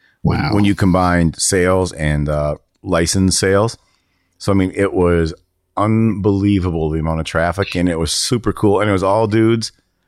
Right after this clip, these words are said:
Speaker 2: from Mississippi, Alabama, South Carolina, California, people from other countries. And it was,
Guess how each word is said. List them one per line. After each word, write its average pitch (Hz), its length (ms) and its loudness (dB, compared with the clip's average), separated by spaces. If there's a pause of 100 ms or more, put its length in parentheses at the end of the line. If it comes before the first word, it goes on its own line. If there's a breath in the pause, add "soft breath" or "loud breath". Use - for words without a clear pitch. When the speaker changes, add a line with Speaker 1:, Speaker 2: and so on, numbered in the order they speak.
(220)
Speaker 2:
from 87 640 2
Mississippi, 80 960 0
Alabama, 80 920 0
South 92 340 0
Carolina, 76 920 2 (800 loud breath)
California, 80 1300 0 (560)
people 107 320 2
from 85 320 -2 (420)
other 104 260 2
countries. 85 680 0 (560 soft breath)
And 101 100 -2
it 98 40 0
was, 92 120 0